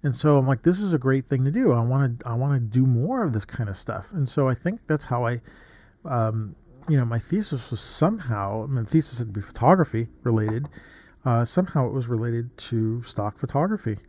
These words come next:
So I think that was, um, it was actually kinda lame. <laughs> It really, really was. So anyway,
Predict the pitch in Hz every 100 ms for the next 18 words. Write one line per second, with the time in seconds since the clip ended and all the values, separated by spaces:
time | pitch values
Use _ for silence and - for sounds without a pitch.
0 | - - - - - - 131 127 160 180
1 | 151 135 - - 127 123 113 104 _ -
2 | _ _ _ _ _ _ _ - 107 143
3 | 147 - 117 104 123 160 101 - - -
4 | - - 135 - 143 - 214 - - -
5 | - - 202 185 226 135 - - - -
6 | - - 269 302 127 107 120